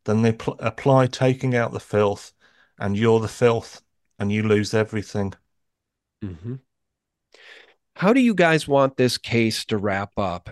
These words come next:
Speaker 2: I mean, if wishes were fishes, and I don't think you're gonna get justice any more than we're gonna see justice in the Epstein case. Although Megyn Kelly does continue to say, and this is very interesting,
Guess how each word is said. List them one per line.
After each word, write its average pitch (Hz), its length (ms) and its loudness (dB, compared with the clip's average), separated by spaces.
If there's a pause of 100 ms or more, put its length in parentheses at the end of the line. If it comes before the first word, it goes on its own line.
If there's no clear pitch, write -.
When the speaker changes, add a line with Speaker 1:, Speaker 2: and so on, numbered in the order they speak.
Speaker 2:
I 135 40 -2
mean, 156 140 2
if - 120 0
wishes 214 340 4
were 147 120 4
fishes, 110 560 0
and 127 120 2
I 165 80 4
don't 190 180 2
think 170 160 0
you're 156 100 0
gonna 135 160 2
get 123 180 0
justice 120 640 0
any 135 160 2
more 131 200 6
than 120 140 2
we're 123 120 0
gonna 127 140 2
see 120 180 -2
justice 113 540 -2
in 110 80 -2
the 107 140 -2
Epstein 107 460 -6
case. 90 360 -8 (440)
Although 156 220 6
Megyn 156 360 4
Kelly 143 320 2
does 123 320 2
continue 120 460 2
to 98 80 -4
say, 123 240 2
and 104 120 0
this 110 140 -2
is 101 80 -6
very 104 280 0
interesting, 107 560 -4